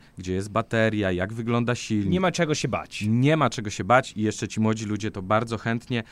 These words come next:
Speaker 1: opowiadają, bo to też jest ich pasja, e, i bardzo chętnie odpowiadają na wszystkie pytania i obawy są wtedy już dużo mniejsze.
Speaker 2: No to miejmy nadzieję, że w takim razie Made in Poland będzie na bardzo dużo takich właśnie samochodach i różnych wynalazkach.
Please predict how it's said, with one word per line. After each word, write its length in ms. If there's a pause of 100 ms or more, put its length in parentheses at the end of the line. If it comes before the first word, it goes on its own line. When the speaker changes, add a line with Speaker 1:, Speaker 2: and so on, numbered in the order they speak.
(140)
Speaker 1:
opowiadają, 720
bo 60
to 120
też 240
jest 180
ich 120
pasja, 560 (380)
e, 220
i 80
bardzo 280
chętnie 380
odpowiadają 480
na 100
wszystkie 340
pytania 500 (300)
i 280
obawy 420
są 180
wtedy 260
już 100
dużo 220
mniejsze. 500
Speaker 2:
No 100
to 140
miejmy 220
nadzieję, 320
że 80
w 60
takim 240
razie 220
Made 220
in 100
Poland 460
będzie 640
na 180
bardzo 360
dużo 260
takich 280
właśnie 260
samochodach 580
i 140
różnych 280
wynalazkach. 560